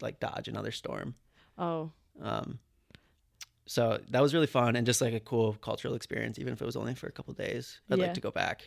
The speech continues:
Speaker 1: especially because there's, like, really cool reptiles.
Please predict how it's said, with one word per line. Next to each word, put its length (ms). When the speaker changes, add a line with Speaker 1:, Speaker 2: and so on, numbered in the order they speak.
Speaker 1:
especially 320
because 200
there's, 260
like, 220
really 380
cool 440
reptiles. 680